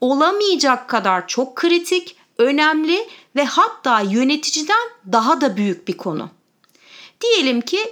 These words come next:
bir şirkette muhasebe uzmanısınız veya pazarlama uzman yardımcısı olarak çalışıyorsunuz ya da insan kaynakları şefisiniz, belki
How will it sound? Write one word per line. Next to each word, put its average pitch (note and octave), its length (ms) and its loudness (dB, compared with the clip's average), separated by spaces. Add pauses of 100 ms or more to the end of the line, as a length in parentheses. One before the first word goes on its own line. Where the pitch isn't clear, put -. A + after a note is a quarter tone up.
bir F#4 60 0
şirkette E4+ 880 -2
muhasebe D4+ 480 2
uzmanısınız F#3 880 -2
veya A#3 460 0 (720)
pazarlama C4+ 600 2
uzman C#4 380 2
yardımcısı B3 680 2
olarak E3+ 400 2
çalışıyorsunuz - 800 -8
ya E3 120 -6
da G3 60 -4
insan B3+ 420 -2
kaynakları C4+ 640 0
şefisiniz, F3+ 720 -6
belki A#3+ 580 0